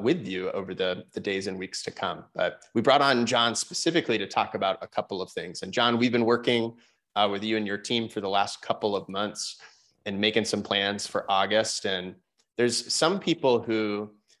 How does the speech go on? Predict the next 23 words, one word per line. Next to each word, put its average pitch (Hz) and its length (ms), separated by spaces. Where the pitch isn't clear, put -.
are, 98 380
they 117 260
have 113 140
different 156 340
levels 120 280
of 113 80
familiarity 107 640
with 110 180
the 98 160
exchange 107 680
approach, - 720
right? 95 240
In 104 120
the 101 100
way 113 400
that, 104 380
um, 98 420
th-, - 160
this 123 300
event 104 320
will 101 100
be 101 220
designed 101 840